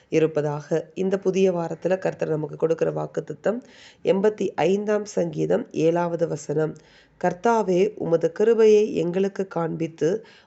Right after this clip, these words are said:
உமது ரட்சிப்பை எங்களுக்கு அருளி செய்யும்." ஆமென். பாரு-, பாருங்க, ஒரு அருமையான ஒரு ஜெபம்.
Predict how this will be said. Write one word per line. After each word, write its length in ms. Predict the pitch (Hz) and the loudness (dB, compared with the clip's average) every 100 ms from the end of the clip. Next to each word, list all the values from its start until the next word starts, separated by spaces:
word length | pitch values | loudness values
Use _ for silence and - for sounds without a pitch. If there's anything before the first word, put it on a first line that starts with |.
| _ | _
உமது 300 | 165 165 160 | 0 2 2
ரட்சிப்பை 680 | 165 - 240 233 202 208 | 0 -2 -4 -2 2 0
எங்களுக்கு 640 | 202 156 185 196 196 196 196 | 0 -2 0 0 0 -2 -2
அருளி 340 | 156 156 165 | -2 -2 -4
செய்யும்." 560 | 160 - 151 147 151 147 _ _ - | -4 -2 0 0 -2 -4 _ _ -14
ஆமென். 460 | 151 151 151 147 - _ _ - - - _ _ | -6 0 2 0 -6 _ _ -20 -20 -20 _ _
பாரு-, 240 | - 170 180 - | -2 0 -2 -4
பாருங்க, 320 | 165 160 165 | -2 0 -2
ஒரு 120 | 196 | -2
அருமையான 500 | 170 170 180 185 185 | 0 2 4 4 4
ஒரு 220 | 170 156 151 - | 2 0 0 0
ஜெபம். 440 | 160 165 156 208 | 0 0 -2 -4